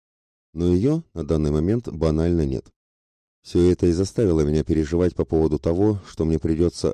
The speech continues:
отсюда уйти ни с чем. А я-то всё думал о том, почему это сенатор вдруг такой добрый стал. Взял и фактически подарил мне столько важной информации. Ведь он и сам прекрасно понимает, что большую часть того, что я здесь найду,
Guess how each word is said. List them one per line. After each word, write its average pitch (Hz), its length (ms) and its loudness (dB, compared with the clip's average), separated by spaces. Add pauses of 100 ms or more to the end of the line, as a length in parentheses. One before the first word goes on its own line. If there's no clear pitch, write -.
отсюда 78 440 -4
уйти 76 320 -2
ни 76 80 -2
с - 60 -6
чем. 60 280 -10 (720)
А 73 120 -10
я-то 90 300 -2
всё 78 180 -6
думал 80 280 0
о 78 60 -2
том, 104 260 -2 (320)
почему 92 440 -2
это 143 200 -2
сенатор 117 500 -2
вдруг 95 300 -2
такой 113 280 -2
добрый 73 280 0
стал. 57 320 -10 (400)
Взял 80 340 -2
и 117 60 0
фактически - 580 -6
подарил 85 460 0
мне 95 160 2
столько 107 340 -4
важной 92 320 0
информации. 85 680 -4 (480)
Ведь 78 220 -4
он 85 140 2
и - 20 2
сам 107 260 -2
прекрасно 78 460 -2
понимает, 82 580 -2 (220)
что - 180 -4
большую 90 380 0
часть - 260 -4
того, 85 300 0
что - 160 -8
я 76 100 2
здесь 71 280 -4
найду, 78 360 -2